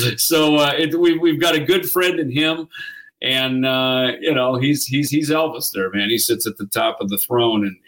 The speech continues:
and, uh, but it's, it's cool, man, to have, uh, you know, have our band based on the halfway around the world, you know, somewhere else. And it's, it's, I think that's part of the charm is this kind of music. It need, it originated there, and it needs to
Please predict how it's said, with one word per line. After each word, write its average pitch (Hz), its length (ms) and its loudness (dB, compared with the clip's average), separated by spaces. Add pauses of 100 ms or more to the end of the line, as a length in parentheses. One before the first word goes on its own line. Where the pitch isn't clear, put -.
(100)
and, 98 220 -2
uh, 92 180 -8
but 110 120 -2
it's, 107 220 -4
it's 120 200 -2
cool, 147 360 0
man, 110 280 -2
to 98 100 -2
have, 101 540 -2
uh, 95 300 2 (640)
you - 100 -2
know, 101 80 2
have 104 220 0
our 101 160 0
band 107 340 -2
based 104 420 -2
on 87 140 -12
the 85 140 -10
halfway 113 440 -4
around 101 300 0
the 92 100 -2
world, 101 480 0 (180)
you 101 120 -6
know, 92 180 -8
somewhere 98 460 -2
else. 104 420 -2
And 90 140 -20
it's, - 360 -4
it's, - 360 -4 (160)
I 104 60 -6
think 123 200 -2
that's 120 200 -4
part 120 200 0
of 95 60 -6
the 90 80 -10
charm 104 420 0
is - 160 -12
this 107 140 -2
kind 120 220 -4
of 104 60 0
music. 104 440 0
It 110 220 0
need, 131 240 -2 (320)
it 127 100 0
originated 180 760 2
there, 165 280 2
and 127 200 -8
it 113 160 -2
needs 151 400 0
to 123 240 -2